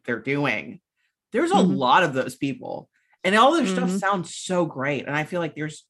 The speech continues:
Speaker 1: you know, they, they always find, like, the new entrepreneurs, and then the new entrepreneurs, like, "I don't wanna do this. I don't trust anybody."
Speaker 2: Right. <laughs> Yeah.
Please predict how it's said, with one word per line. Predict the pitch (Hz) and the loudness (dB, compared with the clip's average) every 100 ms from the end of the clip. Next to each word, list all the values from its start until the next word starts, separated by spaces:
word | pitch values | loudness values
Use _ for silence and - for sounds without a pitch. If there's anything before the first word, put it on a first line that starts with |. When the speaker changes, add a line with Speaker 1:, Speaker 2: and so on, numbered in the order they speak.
| _ | _
Speaker 1:
you | 143 139 | -8 -4
know, | 123 123 | -4 -6
they, | - 143 - | -6 -6 -6
they | 147 | -6
always | 196 214 175 | -4 -4 -4
find, | - 165 151 | -4 -4 -4
like, | 131 | -6
the | 143 | -4
new | 127 139 | -4 -2
entrepreneurs, | 135 123 - 135 131 127 | -4 -4 -8 -8 -6 -6
and | 123 | -4
then | 127 127 | -4 -6
the | |
new | 131 | -6
entrepreneurs, | 131 127 - 127 131 | -6 -6 -10 -10 -10
like, | 127 | 0
"I | 147 165 | 4 4
don't | 180 | 4
wanna | 160 147 | 0 -2
do | |
this. | 139 139 | -4 -4
I | |
don't | 143 | -4
trust | 147 131 127 | -2 -4 -6
anybody." | 127 - - _ _ _ _ _ _ - _ _ _ - | -12 -12 -18 _ _ _ _ _ _ -20 _ _ _ -6
Speaker 2:
Right. | 156 185 220 - _ _ - - _ - | -2 -2 -4 -10 _ _ -20 -20 _ 0
<laughs> | - | 0
Yeah. | - - 240 | 0 2 2